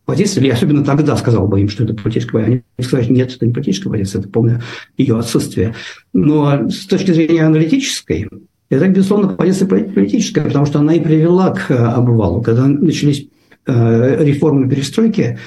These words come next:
никто не знал, как устроено советское общество. Да, вот это есть такая архитектурная конструкция этого общества. Вот Гор-, вот Гор-,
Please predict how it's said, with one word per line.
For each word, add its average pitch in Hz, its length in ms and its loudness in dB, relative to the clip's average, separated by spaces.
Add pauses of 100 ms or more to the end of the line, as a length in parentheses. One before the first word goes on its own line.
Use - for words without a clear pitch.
(440)
никто 131 320 0
не 135 100 4
знал, 123 220 2
как 117 140 -2
устроено 110 340 0
советское - 360 -2
общество. - 580 -6 (100)
Да, 131 140 0
вот 127 240 0
это 127 200 -2
есть - 440 -4
такая 135 580 -2 (100)
архитектурная 151 680 0
конструкция 147 600 0
этого 117 260 0
общества. 120 400 -4
Вот 117 100 -2
Гор-, 151 120 2
вот - 120 -2
Гор-, 131 320 -2